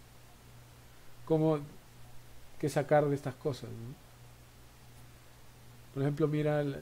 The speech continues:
miren la composición acá, ¿no? Como la, una cara, estas dos caras las he hecho en perfiles, ¿no? El típico perfil griego, pero esta ya no. Un poquito en tres cuartos, esta ya está totalmente en tres cuartos, ¿no? Entonces hay una variedad de,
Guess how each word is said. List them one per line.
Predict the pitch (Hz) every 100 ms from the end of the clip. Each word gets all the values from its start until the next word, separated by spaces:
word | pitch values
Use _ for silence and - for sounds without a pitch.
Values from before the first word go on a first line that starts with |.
| 156 - - -
miren | 135 143 147
la | 139
composición | 127 117 120 117 143 131
acá, | 127 139
¿no? | 131
Como | 127 143
la, | 143 135 -
una | 151 151
cara, | 143 156 156
estas | 156 147 165
dos | 156
caras | 143 165 165
las | 147 135
he |
hecho | 139 151
en | 143
perfiles, | 131 120 147 135 120 110 - - - - - - -
¿no? | 131 170 - - - - - - - - - - - - - -
El | 127
típico | 120 139 143 143
perfil | 135 120 135 135
griego, | 139 139 120 117
pero | 120 120
esta | 127 131
ya | 123
no. | 123
Un | 127 123 - - - - - -
poquito | 123 123
en | 127
tres | 131
cuartos, | 127 143 139 139 135
esta | 135 123
ya | 127
está | 123 127
totalmente | 117 123 120 123
en | -
tres | 127
cuartos, | - 139 127 117 113
¿no? | 113 135 - - - - - - - - -
Entonces | 135 135
hay |
una | 143 147
variedad | 143 131 127 127 139
de, | 139 131 120